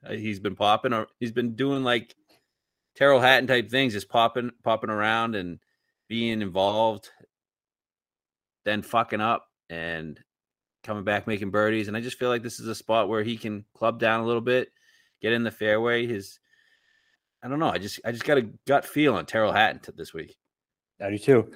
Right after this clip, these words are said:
Speaker 2: When you, when you texted me that, I said to you, I literally almost texted you that this morning. I thought about texting. I was like, "Yeah, I'll save it for Sunday. I don't, I, he probably doesn't wanna talk about Canadian Open yet." And that's the only reason I didn't send it. Um, <laughs> it, so, uh,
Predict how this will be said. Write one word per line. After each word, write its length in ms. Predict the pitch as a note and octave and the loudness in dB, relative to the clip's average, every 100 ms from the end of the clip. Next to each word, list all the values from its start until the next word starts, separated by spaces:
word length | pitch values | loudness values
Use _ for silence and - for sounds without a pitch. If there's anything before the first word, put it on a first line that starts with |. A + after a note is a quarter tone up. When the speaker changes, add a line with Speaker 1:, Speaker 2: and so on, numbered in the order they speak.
| - - | -20 -4
Speaker 2:
When 120 | A2 | 4
you, 80 | C#3 C3+ | 4 4
when 140 | D3+ | 2
you 60 | D3+ | 6
texted 260 | E3 D#3+ | 8 8
me 60 | C3+ | 10
that, 100 | A#2+ | 10
I 100 | A#2+ | 10
said 260 | A2+ C#3 C#3 | 8 2 4
to 40 | |
you, 100 | A2+ | 4
I 80 | G2+ | 4
literally 300 | F#2+ A#2 A#2 | 4 4 4
almost 280 | A2 G#2+ - | 2 0 -2
texted 160 | A2+ | -2
you 60 | A2 | 0
that 120 | G2 | -2
this 180 | G2+ - | -4 -4
morning. 260 | G2+ F2 - _ _ _ - | -2 -2 -6 _ _ _ -6
I 80 | G#2 | 4
thought 200 | C3+ C3 | 8 10
about 140 | B2+ | 8
texting. 240 | - C3 C#3 | 6 2 2
I 40 | |
was 80 | G#2 | 0
like, 80 | A2 | 4
"Yeah, 180 | A#2+ A#2+ | 8 8
I'll 100 | A#2 | 6
save 220 | A2+ G#2+ | 2 -2
it 80 | F#2+ | -4
for 80 | |
Sunday. 300 | F#2 G2 F#2 | -4 -2 0
I 40 | F#2+ | 2
don't, 120 | G2+ | 2
I, 220 | G2+ G#2+ | 0 -2
he 60 | G#2+ | -4
probably 180 | A#2 G#2+ | -2 -2
doesn't 100 | G2 | -2
wanna 120 | F#2 | -2
talk 200 | G2 F#2 | 0 0
about 240 | F#2 F#2 - _ - | 0 -4 -6 _ -12
Canadian 400 | G2+ F#2+ F#2+ F#2+ | -8 -6 -6 -6
Open 240 | F#3 F2 | -6 -8
yet." 200 | E2+ - _ _ _ _ - | -8 -10 _ _ _ _ -4
And 80 | A2 | -2
that's 120 | A#2 | 0
the 80 | C3 | 0
only 180 | A#2+ A#2 | 0 0
reason 200 | A#2 G#2 | 2 0
I 40 | |
didn't 180 | G2+ G2+ | -2 -4
send 200 | G2+ F2+ | -4 -4
it. 140 | F2 _ - | -6 _ -4
Um, 360 | F#2+ F2 E2+ F2 _ _ _ _ | -2 -2 -6 -14 _ _ _ _
<laughs> 460 | _ _ - _ - | _ _ -20 _ -4
it, 240 | A2+ A2+ | -4 -4
so, 460 | - B2+ A#2 G#2 - _ _ _ _ _ _ _ A2 | 2 6 6 4 0 _ _ _ _ _ _ _ 2
uh, 420 | G#2+ G#2 F#2+ | 6 8 6